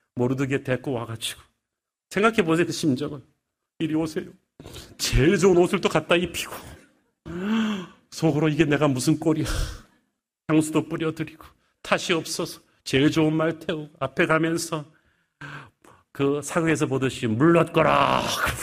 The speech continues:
"왕이 존귀 높이시는 모르드게 공이시다." 뭐 이러고 다녔겠죠. 근데 수산성이 작은 성이 아니에요. 페르시아 삼 대 도시 중에 하나니까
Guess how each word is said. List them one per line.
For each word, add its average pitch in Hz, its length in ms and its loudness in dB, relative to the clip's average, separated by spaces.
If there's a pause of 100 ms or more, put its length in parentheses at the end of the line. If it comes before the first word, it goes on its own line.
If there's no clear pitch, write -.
(1200)
"왕이 151 360 4
존귀 214 480 4
높이시는 185 640 0
모르드게 180 400 4
공이시다." 160 680 2
뭐 147 100 2
이러고 170 200 6
다녔겠죠. 151 640 0 (260)
근데 135 100 -2
수산성이 160 640 2
작은 120 300 0
성이 151 240 0
아니에요. 113 400 -4 (800)
페르시아 165 420 2
삼 151 260 2
대 170 120 4
도시 156 240 0
중에 151 180 2
하나니까 135 840 0